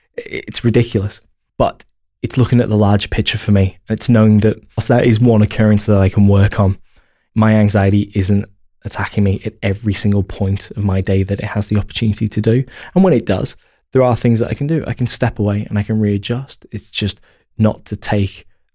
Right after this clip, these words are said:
that on board as well as all the others and not do anything about them. We can touch upon, like, a cure for anxiety and a cure for, for men-,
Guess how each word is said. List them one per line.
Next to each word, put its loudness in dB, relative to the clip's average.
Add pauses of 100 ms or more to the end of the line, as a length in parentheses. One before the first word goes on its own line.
(120)
that 0
on 0
board -2 (380)
as -4
well -2
as -4
all 0
the 0
others 0 (100)
and 2
not -2
do 2
anything 0
about -4
them. -8 (640)
We -14
can 2
touch -4
upon, 2
like, 0
a -8
cure 0
for -4
anxiety 2
and 2
a 2
cure 2
for, 2
for -6
men-, 4